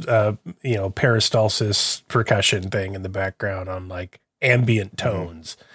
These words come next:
Speaker 1: you know, the kind of
Speaker 2: Mm-hmm.
Speaker 1: things they make fun of in Forgetting Sarah Marshall. It would only go for, like, one or two minutes, but I'm like, "Yeah, it's like the, that's the montage <laughs> music." It didn't,
Speaker 2: Mm-hmm.
Speaker 1: yeah, so, like, yeah, it was just, I guess the seams were very apparent in this one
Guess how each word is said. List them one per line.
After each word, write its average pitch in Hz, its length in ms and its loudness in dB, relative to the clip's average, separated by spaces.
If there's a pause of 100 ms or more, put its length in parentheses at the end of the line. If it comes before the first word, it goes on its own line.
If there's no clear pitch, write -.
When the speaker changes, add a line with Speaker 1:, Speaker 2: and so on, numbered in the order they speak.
(260)
Speaker 1:
you - 100 -2
know, 104 80 2
the 113 80 4
kind 110 100 6
of 107 60 6
Speaker 2:
Mm-hmm. 107 80 4
Speaker 1:
things 120 160 4
they 113 60 6
make 107 220 4
fun 110 200 2
of 101 100 2
in 95 100 -2
Forgetting 101 380 -2
Sarah 98 300 0
Marshall. 87 560 -6 (540)
It 143 160 2
would 147 140 6
only 175 280 6
go 156 200 6
for, 143 140 4
like, 123 160 6
one 127 240 6
or 127 100 6
two 117 220 4
minutes, 98 460 2
but 110 140 0
I'm 107 160 4
like, 107 220 2
"Yeah, 117 380 2
it's 95 200 -6
like 110 180 0
the, 113 120 0
that's 110 360 -2
the 113 100 0
montage 107 580 -2
<laughs> - 0 -
music." - 1120 2 (520)
It 143 120 0
didn't, 131 200 2
Speaker 2:
Mm-hmm. 117 360 8
Speaker 1:
yeah, 113 240 4
so, 120 220 2
like, 110 240 2
yeah, 123 260 0
it 110 160 0
was 123 140 2
just, 123 220 -2
I 139 40 2
guess 156 160 4
the 135 100 2
seams 113 480 2
were 101 100 -2
very 110 280 0
apparent 95 540 -8
in 92 140 -12
this - 200 -18
one 82 160 -20